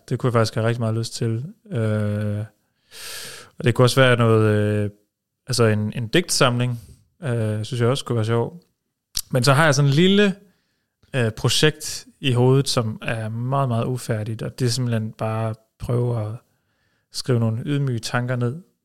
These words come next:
øh, om det, som jeg skrev bachelor om, nemlig paradokser, øh, og, øh, nærmere bestemt, øh, et begreb,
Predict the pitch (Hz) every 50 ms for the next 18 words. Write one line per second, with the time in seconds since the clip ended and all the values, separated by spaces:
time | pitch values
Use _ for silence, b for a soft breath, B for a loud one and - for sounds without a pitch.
0 | _ _ _ _ - 123 113 113 110 107 - 120 113 107 107 104 107 - _ _
1 | _ _ _ - 123 117 - - 127 113 110 110 107 104 104 104 104 110 120 120
2 | - - - 117 107 107 101 - 151 165 - - 135 123 123 131 120 117 120 -
3 | _ _ - 135 117 117 120 120 110 110 _ B B B B B B B B B
4 | B B B B B B B B - 127 123 113 135 139 139 - - 127 107 101
5 | - _ _ _ _ _ _ _ - 127 120 113 110 110 110 107 104 104 104 104
6 | 104 104 101 101 101 - - - 120 113 107 107 107 107 107 107 107 104 104 104
7 | 104 104 101 - - - - - 123 123 131 135 135 127 123 120 - - - 139
8 | 127 127 196 - - - - - - _ _ _ _ - 123 113 110 107 110 107
9 | - - - 135 135 - - - 127 - - 135 135 135 127 113 107 - -